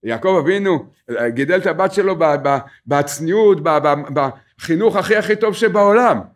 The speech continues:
בא איזה גוי רשע, לוקח אותה ועשה מה שעשה, ויעניה. עשה, יעקב אבינו צריך לעבור את זה. לא מספיק זה, מה עובר? האחים מוכרים את הבן האהוב שלו,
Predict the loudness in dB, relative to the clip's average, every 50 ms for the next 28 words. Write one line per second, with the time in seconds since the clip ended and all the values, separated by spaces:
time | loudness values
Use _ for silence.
0 | _ _ _ -10 -4 0 2 4 4 4 2 2 0 2 4 4 6 6 6 4
1 | 2 0 0 0 2 2 2 2 0 -4 -12 _ _ 0 0 2 4 2 2 2
2 | 2 0 2 2 2 2 0 -4 -10 _ _ _ -2 0 0 0 0 0 -2 0
3 | 0 -2 -2 0 0 0 -2 0 0 0 -2 -2 -2 -6 _ _ _ -2 0 2
4 | 4 4 4 2 2 2 2 2 0 -2 -6 _ _ _ _ _ _ -10 -4 -2
5 | 0 0 0 -2 -4 -8 -8 -6 -4 -4 -4 -2 -2 0 0 0 -2 -2 -4 -6
6 | -6 -4 -2 -2 0 0 2 2 0 0 -2 -4 -8 -8 -10 _ _ _ _ -2
7 | -2 0 0 0 -2 -2 -4 -6 -6 -6 -6 -4 -2 0 0 2 0 0 -4 -8
8 | _ _ _ _ -4 0 2 2 2 2 2 4 4 4 2 0 -2 -6 -14 _
9 | _ _ _ -4 -2 -2 -2 -2 -2 -2 -2 -2 -2 -4 -8 -12 _ -6 -4 -4
10 | -4 -4 -4 -4 -2 -2 -2 0 0 -2 -2 0 0 0 2 2 2 2 2 2
11 | 0 -2 -2 0 2 2 2 2 0